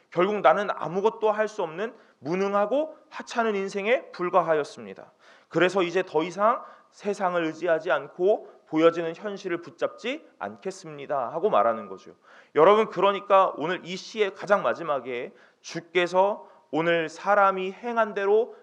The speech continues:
갚으십니다"라고 말하는 그 행함이라는 것이 결국 무엇인가? 하나님을 의지하였는가?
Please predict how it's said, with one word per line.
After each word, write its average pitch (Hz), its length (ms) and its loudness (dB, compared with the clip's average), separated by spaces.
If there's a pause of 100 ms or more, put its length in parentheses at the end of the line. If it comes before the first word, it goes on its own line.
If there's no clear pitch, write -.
(140)
갚으십니다"라고 180 1080 -4
말하는 139 380 0
그 160 160 -10
행함이라는 170 680 -2
것이 143 480 -8 (300)
결국 165 320 0
무엇인가? 156 760 -2 (220)
하나님을 156 640 -2 (220)
의지하였는가? 143 1200 0